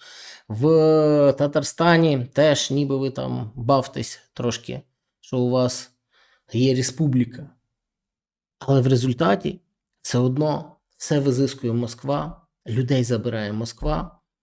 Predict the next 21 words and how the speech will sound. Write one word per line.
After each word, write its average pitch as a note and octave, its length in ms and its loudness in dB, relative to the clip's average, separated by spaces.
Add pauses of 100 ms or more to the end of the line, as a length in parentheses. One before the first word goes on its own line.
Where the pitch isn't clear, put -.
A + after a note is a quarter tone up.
(140)
кидає A#2 380 0
їх A#2+ 300 -8
на A2+ 320 -6 (320)
смерть B2 500 -4 (160)
в C#3 220 -10
інші A#2+ 280 0
країни. E3+ 560 0 (520)
Тобто - 600 -2
діє C#3+ 280 0
так, - 300 -2
як A#2+ 160 -2 (120)
імперія C3 520 -2
діяла B2 600 -6 (120)
сотні-сотні A#2+ 920 -8 (220)
років. - 500 -8 (1800)
Тому, G#3+ 600 6 (360)
коли A#3+ 260 6
ви D3 460 2 (1200)
кажете, C3+ 680 2 (220)
яка F3 300 4
різниця, D3+ 560 0